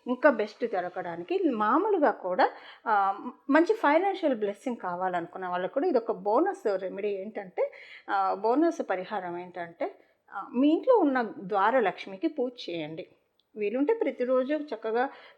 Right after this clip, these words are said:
తుడిచి, ఆ, బొట్టు పెట్టండి, పసుపు రాసి బొట్టు పెట్టండి. రోజు కుదరదు అనుకుంటే మంగళవారం, ప్రతి మంగళవారం, ప్రతి శుక్రవారం మీ గడపలకి పసుపు రాసి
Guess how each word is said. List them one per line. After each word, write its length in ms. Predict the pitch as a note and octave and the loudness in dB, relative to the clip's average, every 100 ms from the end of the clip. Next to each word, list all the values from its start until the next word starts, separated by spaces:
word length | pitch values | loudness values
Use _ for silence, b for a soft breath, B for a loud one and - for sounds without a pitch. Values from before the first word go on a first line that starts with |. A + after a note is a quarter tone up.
| - | 0
తుడిచి, 480 | A#3 A#3 D#4 - - G3+ | 0 0 -4 -4 -4 0
ఆ, 120 | G3 | 0
బొట్టు 280 | F#3+ G3+ A#3 | 0 -4 -2
పెట్టండి, 380 | A3 G#3+ G3 G3 | -4 -2 -6 -6
పసుపు 300 | F3 - F#3+ | -10 -8 -6
రాసి 220 | F#3 F#3+ | -4 -6
బొట్టు 240 | F3 - | -8 -8
పెట్టండి. 360 | G3 F3+ F3+ F#3 | -6 -6 -6 -2
రోజు 400 | A#3 D#4 F4+ F4 | 2 2 2 -2
కుదరదు 440 | A#3 F#3+ F3 E3+ | -4 -6 -8 -10
అనుకుంటే 560 | F3+ F3+ F3+ F3 D4+ A4+ B B B | -16 -16 -18 -6 -6 -6 B B B
మంగళవారం, 640 | A3+ A3+ D#4+ G#4+ C#4 G#3 G3+ | -4 0 2 4 2 0 -2
ప్రతి 360 | - A#3 E4 | -2 -2 0
మంగళవారం, 540 | D4+ G#3+ F#3+ F#3 F#3 A#3+ | 0 0 -4 -6 -4 -6
ప్రతి 320 | G3 F3+ A#3 | -6 -8 -8
శుక్రవారం 640 | F3 - E3+ F3 G#3+ C#4 | -10 -14 -14 -10 -2 0
మీ 120 | B3 G3+ | -2 -4
గడపలకి 360 | F#3 G#3 C#4 C4 | -8 -4 -6 -6
పసుపు 360 | G3 - - | -10 -12 -6
రాసి 280 | C4+ F3 - | -4 -6 -10